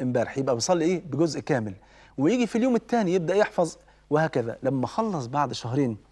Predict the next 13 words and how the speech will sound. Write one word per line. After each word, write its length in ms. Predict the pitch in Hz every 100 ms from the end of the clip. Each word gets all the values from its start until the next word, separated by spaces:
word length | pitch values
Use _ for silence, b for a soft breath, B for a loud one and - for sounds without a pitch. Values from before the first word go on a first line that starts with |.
| _ -
ختم 220 | 175 165
القرآن، 400 | 131 131 160 185 - B B
بدأ 400 | 123 147 175 -
يراجع 460 | 135 123 156 147 123 -
كل 280 | - 208 175
يوم 260 | 151 170 175
خمس 420 | - 175 165 - -
أجزاء، 420 | 123 123 170 - -
الكلام 340 | - - 160 143
ده 120 | 165 B B
لمدة 380 | 127 131 160 127
سنة 240 | - - 156
كاملة، 320 | 170 143 98